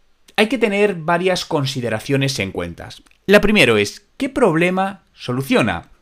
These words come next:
Ya sea que construyas o no tu negocio en, en la cadena de bloques, en la blockchain, si no proporcionas un producto o servicio real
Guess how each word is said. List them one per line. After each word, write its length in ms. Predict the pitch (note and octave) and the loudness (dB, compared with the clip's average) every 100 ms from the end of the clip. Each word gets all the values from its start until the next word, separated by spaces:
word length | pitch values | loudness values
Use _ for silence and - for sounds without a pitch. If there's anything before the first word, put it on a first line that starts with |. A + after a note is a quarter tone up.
| _ _ _ - - | _ _ _ -18 -4
Ya 140 | D#3+ | 0
sea 180 | G3+ B3+ | 2 2
que 120 | A#3+ | 0
construyas 640 | F3 B2 - C#3+ C#3 C3 - | -2 -4 -2 -2 0 0 -2
o 80 | B2 | -2
no 260 | B2 A#2+ | -2 -2
tu 140 | A2 G#2 | -4 -4
negocio 600 | G2+ D3+ E3 A2+ F#2+ F#2 | 4 6 6 2 0 -2
en, 280 | F2+ E2 - - | -6 -10 -14 -16
en 80 | F#2 | -14
la 80 | - | -8
cadena 260 | G#2+ B2 | 0 2
de 100 | G2+ | 2
bloques, 400 | G#2 D3 A2 - | 0 -4 -4 -8
en 100 | G2+ | -8
la 100 | G2+ | -6
blockchain, 560 | B2+ D#3+ - G#3 F3+ F3+ - - - | -4 -4 -2 -2 -2 -6 -14 -20 -14
si 180 | - G3 | -6 -2
no 120 | A3+ | -2
proporcionas 500 | C4+ C4+ A3 A3+ G#3+ | -2 -4 -4 -2 0
un 140 | G#3 E3 | -2 2
producto 380 | D3 F3+ - | 4 4 2
o 40 | C#3 | -4
servicio 500 | - C3 E3 F3 A#3+ | -2 -4 -4 -2 -4
real 560 | D3+ A2 C#3+ C3+ F#2+ | -2 -4 0 0 -2